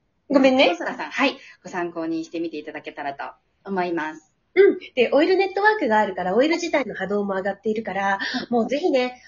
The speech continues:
Speaker 1: あのー、ね、オイルと一緒にガンガンガンガン上がっていきましょう。
Speaker 2: 上がっていきましょう、皆さん。
Speaker 1: あんなすごいオイルがある時代って、
Speaker 2: はい。はい。
Speaker 1: もう、すごい、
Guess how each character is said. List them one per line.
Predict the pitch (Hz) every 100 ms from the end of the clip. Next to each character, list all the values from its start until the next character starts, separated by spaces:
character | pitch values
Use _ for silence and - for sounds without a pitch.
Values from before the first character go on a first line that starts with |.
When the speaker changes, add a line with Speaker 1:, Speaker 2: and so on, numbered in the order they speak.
| -
Speaker 1:
あ | 220
の | 220 196 190 190 190 196 - - - _ -
ー、 |
ね、 | 262 269 - -
オ | 220
イ |
ル | 185
と | 185
一 | 180 175
緒 |
に | 160
ガ | 240
ン |
ガ | 190
ン | 190
ガ | 311
ン |
ガ | 349 269
ン | - - - -
上 | 196
が | 196
っ |
て | 208
い | 202
き |
ま | 214
し | 220
ょ | 262
う。 | 370 - -
Speaker 2:
上 | 220
が | 220
っ |
て | 220
い |
き | 233
ま | 269
し | 415
ょ |
う、 |
皆 | 403 339
さ | 330 254
ん。 | 214 - _ _ -
Speaker 1:
あ | 202 214
ん | 277
な | 359 415
す | 415 427 415
ご | 427 453
い | 381
オ | 254 254
イ | 247
ル | 214 208
が | 196 214 226 220 190 220 -
あ | - 277
る | 262 180 -
時 | - 185
代 | 196 185 185
っ | - - -
て、 | 185 196 190 170 -
Speaker 2:
は | 214
い。 |
は |
い。 | 180
Speaker 1:
も | 175 -
う、 | - - - _
す | _ - - - 214
ご | 294
い、 | 523 - -